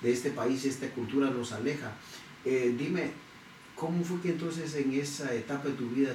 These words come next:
tú, en lugar de alejarte, decides acercarte a Dios?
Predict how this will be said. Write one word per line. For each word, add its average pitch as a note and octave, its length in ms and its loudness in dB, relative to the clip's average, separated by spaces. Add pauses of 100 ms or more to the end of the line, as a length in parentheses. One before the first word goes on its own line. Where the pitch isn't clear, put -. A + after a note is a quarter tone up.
(100)
tú, C3 80 -6 (340)
en G2 140 -4
lugar A2 280 -4
de C3+ 100 -4
alejarte, A#2 760 -6 (340)
decides C#3 440 -6
acercarte C#3 540 -6
a - 20 0
Dios? E3 220 -4